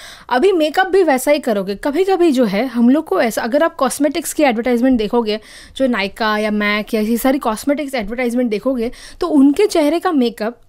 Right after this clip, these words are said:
और जो यूजुअल मॉडलिंग का मेकअप होता है वो थोड़ा अलग होता है। वहाँ पे जो है वो शायद लिपस्टिक का शेड दिखाना चाहते हैं या आई शैडो का शेड दिखाना चाहते हैं।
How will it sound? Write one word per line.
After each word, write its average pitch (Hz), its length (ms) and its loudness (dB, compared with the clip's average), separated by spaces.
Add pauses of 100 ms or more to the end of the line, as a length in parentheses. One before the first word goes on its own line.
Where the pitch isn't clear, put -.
(140)
और 262 220 0
जो 370 280 0
यूजुअल 247 440 2
मॉडलिंग 285 400 2
का 320 60 2
मेकअप 262 320 0
होता 285 180 0
है 311 60 2
वो 349 60 0
थोड़ा 311 180 2
अलग 226 300 0
होता 196 240 -4
है। 170 180 -12 (360)
वहाँ 294 220 2
पे 381 120 0
जो 339 100 0
है 320 200 2
वो 277 200 -2
शायद 269 260 0
लिपस्टिक 247 440 -2
का 247 100 0
शेड 262 320 0
दिखाना 240 360 0
चाहते 214 340 -6
हैं 233 200 -2 (280)
या 262 100 4
आई 226 200 2
शैडो 262 280 4
का 269 100 4
शेड 254 280 2
दिखाना 226 360 -4
चाहते 196 340 -4
हैं। 202 160 -8